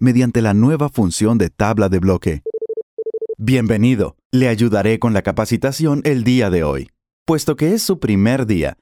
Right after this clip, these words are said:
veremos algunos puntos básicos. La sección de herramientas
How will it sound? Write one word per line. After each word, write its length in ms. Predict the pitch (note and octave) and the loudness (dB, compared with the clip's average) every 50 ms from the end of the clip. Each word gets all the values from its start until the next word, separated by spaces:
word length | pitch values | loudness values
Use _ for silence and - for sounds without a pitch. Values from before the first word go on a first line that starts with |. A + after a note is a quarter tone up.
| _ | _
veremos 500 | - F#2 F2+ G#2+ G#2+ A#2 B2 B2+ B2 - | -8 -4 -2 0 0 0 0 0 0 -2
algunos 540 | - F2+ D#2 E2 F2 B2+ E3 F3 F#3 F3+ - | -2 -4 -4 -2 -2 0 0 0 0 -2 -4
puntos 460 | - - G2+ F#2 F2+ E2 G#2 G2 F2+ | -2 -2 0 0 0 0 -2 -2 0
básicos. 600 | F#2+ G#2+ G2+ F#2+ - G2 E2 - E2 C#2 - - - - - A4 A4 - A4 - - - _ - A4+ A4+ - A4 A4+ - - - _ | -2 -2 -2 -2 -4 -6 -4 -4 -6 -6 -6 -10 -12 -10 -10 -8 -8 -8 -8 -10 -10 -12 _ -12 -12 -10 -8 -10 -10 -10 -12 -6 _
La 180 | B2+ B2 A#2+ | 0 0 0
sección 460 | G#2+ - A#2+ - - - D3 D3+ D#3+ C3 | 0 -2 -4 -4 0 -2 0 0 2 0
de 140 | A2 F#2+ - | 0 0 0
herramientas 840 | C#3 D#3+ E3+ E3+ E3 D3 C3+ B2 G#2+ F#2 - G#2+ F#2 E2+ - - | -2 -2 0 0 0 0 2 2 0 0 0 0 -2 -2 -2 -6